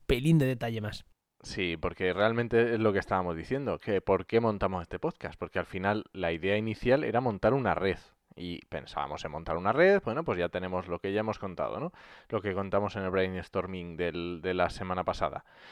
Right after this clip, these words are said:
Speaker 2: Pero, eh, ahora viene cómo se nos ocurrió montar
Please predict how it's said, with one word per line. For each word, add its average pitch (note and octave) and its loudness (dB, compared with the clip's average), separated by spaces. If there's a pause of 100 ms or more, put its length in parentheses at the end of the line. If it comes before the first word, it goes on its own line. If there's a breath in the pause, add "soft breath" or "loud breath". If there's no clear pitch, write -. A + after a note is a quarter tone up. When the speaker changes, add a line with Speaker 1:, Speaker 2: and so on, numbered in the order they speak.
(180 loud breath)
Speaker 2:
Pero, C#3 6 (180)
eh, G#2+ 2 (100)
ahora G#2 10
viene B2+ 2 (600)
cómo F#3 8
se - 0
nos G#2+ 2
ocurrió G#2+ 4
montar G#2 0